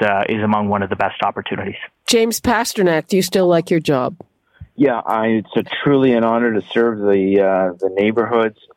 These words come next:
Speaker 3: community of York Centre Downsview. Uh, my team is, is a very positive team that helps people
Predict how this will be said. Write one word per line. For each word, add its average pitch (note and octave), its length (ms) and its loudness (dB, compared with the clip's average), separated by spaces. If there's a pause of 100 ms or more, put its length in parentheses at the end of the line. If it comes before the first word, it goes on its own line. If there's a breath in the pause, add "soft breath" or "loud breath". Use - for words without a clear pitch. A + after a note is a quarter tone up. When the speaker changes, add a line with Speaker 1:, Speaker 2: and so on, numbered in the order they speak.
(140)
Speaker 3:
community A2 540 0 (160)
of F#2 300 0
York G#2 200 0 (100)
Centre G2 300 -2
Downsview. A2+ 800 0 (500)
Uh, F#2+ 440 0
my G2+ 360 -2 (120)
team G#2+ 340 2
is, F#2+ 140 0 (140)
is F2+ 180 -4
a F2+ 60 0
very G2+ 260 0
positive G#2 560 -4
team G#2 300 -2
that F2 120 -2
helps G2 320 -6
people G2+ 460 -4